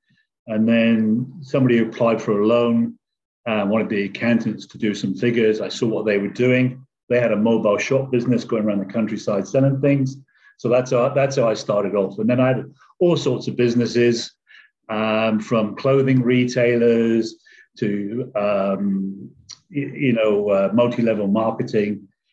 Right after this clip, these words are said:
uh, garage forecourts, bakeries, you name it. And I think by the time I was twenty-four, twenty-five, I went into the investment business with Prudential, working for them.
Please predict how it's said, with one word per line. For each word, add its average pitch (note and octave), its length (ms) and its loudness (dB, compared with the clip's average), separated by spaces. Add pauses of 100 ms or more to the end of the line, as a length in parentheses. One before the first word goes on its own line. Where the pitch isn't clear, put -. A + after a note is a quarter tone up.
(160)
uh, G2 260 -2 (260)
garage B2+ 440 0
forecourts, A#2 1040 -2
bakeries, A2+ 880 0 (500)
you C#3+ 140 4
name A#2 240 4
it. A#2+ 260 0 (220)
And A2 200 0
I A2 100 0
think C3 280 0
by A#2 160 2
the A2+ 80 2
time A2+ 320 0
I G#2+ 160 2
was G2+ 800 -4
twenty-four, A#2+ 580 0
twenty-five, B2 720 0 (640)
I A#2+ 140 2
went A#2 260 2
into G#2+ 220 0
the A2 100 2
investment A#2+ 540 0
business A2+ 520 0
with G#2 220 -6
Prudential, A#2+ 680 2
working G#2+ 380 0
for G2+ 100 -10
them. A#2 440 0